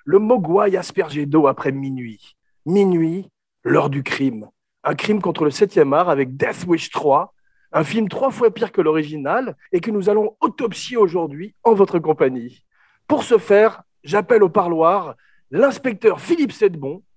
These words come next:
scénariste, réalisateur, romancier,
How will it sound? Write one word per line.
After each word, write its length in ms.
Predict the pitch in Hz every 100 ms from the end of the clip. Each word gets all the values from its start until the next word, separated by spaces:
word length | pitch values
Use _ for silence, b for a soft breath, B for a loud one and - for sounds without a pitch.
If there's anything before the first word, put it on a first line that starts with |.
| _ _ _ -
scénariste, 680 | - 320 247 180 135 -
réalisateur, 1040 | 131 190 302 254 196 185 - 165 208 208 185 b -
romancier, 880 | 170 311 240 196 151 160 156 226